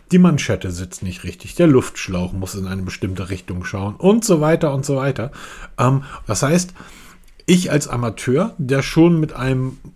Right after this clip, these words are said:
Oberarm-Manschettengerät nicht die richtigen Werte rausbekommt, soll dann mit diesen Werten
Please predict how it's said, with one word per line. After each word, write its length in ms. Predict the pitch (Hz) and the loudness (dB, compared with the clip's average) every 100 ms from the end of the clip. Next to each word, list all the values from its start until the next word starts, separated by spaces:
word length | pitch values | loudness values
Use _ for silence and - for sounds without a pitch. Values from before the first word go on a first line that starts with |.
| - | 0
Oberarm-Manschettengerät 1600 | 214 220 107 117 117 117 113 120 120 190 196 160 117 104 110 - | 2 2 0 -2 -2 -2 -4 -4 -4 -4 -2 -2 0 -2 -4 -4
nicht 180 | 120 - | -6 -6
die 60 | |
richtigen 480 | 107 107 127 113 92 | -6 -6 -6 -8 -4
Werte 320 | 107 104 107 | -2 -2 -4
rausbekommt, 880 | 95 98 98 107 104 101 - 117 143 | -4 -4 -6 -10 -10 -8 -4 -2 0
soll 200 | 127 175 | 2 4
dann 160 | 180 160 | 6 4
mit 180 | 143 113 | 2 2
diesen 400 | 170 196 185 117 | 2 4 2 2
Werten 440 | 123 147 - 151 | 0 0 -2 -4